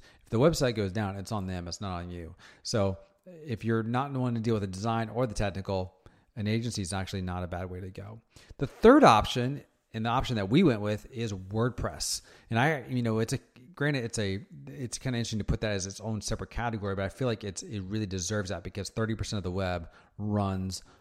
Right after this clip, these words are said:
on WordPress. The great thing is, if you typed in "website host WordPress," you'll find a truckload of hosts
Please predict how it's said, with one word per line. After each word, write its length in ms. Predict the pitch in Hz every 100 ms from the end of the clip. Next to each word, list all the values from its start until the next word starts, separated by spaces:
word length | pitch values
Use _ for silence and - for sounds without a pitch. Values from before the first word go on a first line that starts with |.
| _ -
on 360 | 98 92 90 87
WordPress. 600 | 95 95 - 92 95 - - - -
The 80 | -
great 140 | 127 160
thing 100 | 143
is, 140 | 123
if 160 | 104 120
you 100 | 139
typed 280 | - 135
in 220 | 110 113 104
"website 420 | 110 110 123 113
host 420 | - 113 - - -
WordPress," 600 | 107 117 127 143 135 - - - _
you'll 320 | 107 131 156
find 440 | - 120 110 107 113
a 180 | 104
truckload 800 | 104 - - 117 113 - 107 104
of 120 | 95 -
hosts 440 | 98 92 - -